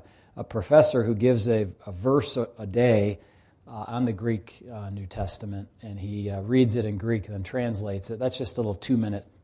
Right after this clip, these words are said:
video that I can watch, and that's a, a nice thing too. The third thing that I do in my time presently, besides some prayer, which would be the third thing, the fourth thing then would be,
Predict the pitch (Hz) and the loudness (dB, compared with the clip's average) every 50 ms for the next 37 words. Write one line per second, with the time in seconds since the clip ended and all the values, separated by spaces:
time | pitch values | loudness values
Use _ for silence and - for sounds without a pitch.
0 | _ - 98 107 113 107 104 101 98 95 95 87 - _ _ _ _ _ _ _ | _ -10 -6 -4 -4 -2 -2 -2 -2 -4 -4 -6 -8 _ _ _ _ _ _ _
1 | _ _ - 104 101 98 98 - - 98 98 101 101 98 98 104 101 - - 110 | _ _ -16 -14 -12 -12 -14 -12 -12 -10 -6 -4 -4 -4 -4 -6 -8 -12 -14 -14
2 | 104 104 107 101 - - 110 101 - - 117 104 98 95 101 95 - - - 107 | -12 -12 -12 -12 -12 -14 -14 -16 -16 -18 -16 -16 -14 -14 -12 -12 -12 -12 -12 -12
3 | 98 95 92 - 113 104 101 98 87 - _ _ _ _ _ _ _ _ - 117 | -12 -12 -12 -10 -10 -10 -10 -10 -12 -14 _ _ _ _ _ _ _ _ -10 -8
4 | 107 95 - - 147 143 139 127 113 - - 135 120 117 110 113 113 110 107 104 | -8 0 6 10 12 12 12 10 8 4 4 4 4 4 4 4 4 4 4 6
5 | 117 120 120 117 110 110 107 104 101 98 - - 113 110 110 110 110 110 95 - | 6 8 8 8 6 6 4 2 2 4 4 4 4 4 2 0 0 -2 -4 -6
6 | - - - - 143 135 117 131 127 113 113 110 110 107 104 104 - - 131 120 | -12 0 6 8 8 8 8 6 2 2 2 2 2 2 0 -4 0 4 6 6
7 | 117 113 98 - - 123 107 98 - - 143 147 143 117 110 113 117 107 - - | 6 6 4 0 -2 -2 -2 -2 2 6 8 10 10 10 10 8 4 2 -2 -8
8 | _ _ _ 120 110 - - 110 98 113 113 101 95 85 - 117 113 110 101 92 | _ _ _ -14 -12 -8 -8 -4 0 0 0 0 -2 -4 -2 0 0 0 -2 -4
9 | - 107 104 101 98 95 - 131 127 123 117 - - 117 107 101 98 104 104 104 | -8 -10 -10 -10 -12 -8 -2 0 2 2 2 0 -2 -6 -6 -4 -2 -2 -2 -2
10 | 104 101 101 95 98 107 107 104 101 92 | -2 -4 -4 -4 -2 0 0 0 0 -2